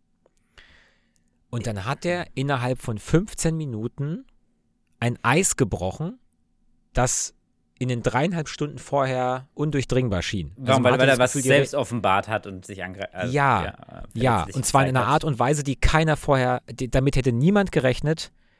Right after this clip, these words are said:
Speaker 1: und das hat er
Speaker 2: Mhm.
Speaker 1: wohl auch noch nie vorher gemacht.
Speaker 2: Mhm.
Speaker 1: Und der hat dann Sachen gesagt, wie, wisst ihr,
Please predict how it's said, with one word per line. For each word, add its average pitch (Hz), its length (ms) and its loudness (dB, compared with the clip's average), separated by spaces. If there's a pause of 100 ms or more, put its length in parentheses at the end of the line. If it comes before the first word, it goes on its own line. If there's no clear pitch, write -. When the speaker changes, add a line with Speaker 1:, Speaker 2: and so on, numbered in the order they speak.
(200)
Speaker 1:
und 127 140 -2
das - 100 2
hat 151 140 4
er 147 60 4
Speaker 2:
Mhm. 131 40 2
Speaker 1:
wohl 143 120 0
auch 127 100 -2
noch 127 140 -4
nie 139 140 -4
vorher 123 260 0
gemacht. 107 440 -4 (800)
Speaker 2:
Mhm. 110 280 -8 (280)
Speaker 1:
Und 117 120 -4
der 123 100 6
hat 151 100 4
dann 143 100 4
Sachen 170 260 2
gesagt, 135 360 0
wie, 131 160 0
wisst 147 180 -4
ihr, 151 300 -2